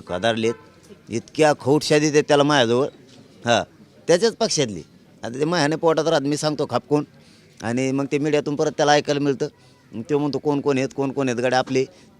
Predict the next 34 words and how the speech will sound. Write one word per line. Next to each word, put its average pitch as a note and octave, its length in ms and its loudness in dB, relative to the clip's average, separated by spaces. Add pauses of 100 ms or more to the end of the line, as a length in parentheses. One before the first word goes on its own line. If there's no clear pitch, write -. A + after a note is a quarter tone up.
(120)
त्या G2+ 720 -2 (220)
आपल्यावर A#2 340 0
नाराज B2 220 0
असले." A2+ 200 -4
आता A2 120 -4
कोण F#3+ 220 -2
सांगत A3 280 -2
असतो, A3 220 -2
"हे D#3 240 -2
येऊन D3 180 2
नाराज C#3+ 240 4
आहे," A#2 100 0
म्हणून? G2+ 200 -6 (540)
म्हणजे C#3 200 -2 (280)
लई D3 480 4
एकूण G3+ 240 2
संख्या F#3+ 280 0
बघितली F3 300 0
ना, E3+ 160 -2
लई D#3 200 2 (200)
विरोधी F#3 280 4
पक्ष G3 220 -4
एक F3+ 120 -2
आधारलेला D#3+ 400 0
आहे, C3 100 -6 (880)
त्यांसंग D3+ 300 2
युती E3+ 260 2
करणारे E3+ 360 2
एक D#3+ 100 0
आधारलेले D3+ 400 4
आहेत, A#2+ 80 0 (1080)
शेतमजूर E3 540 0
एक E3+ 160 6
आधारलेत, D3+ 360 4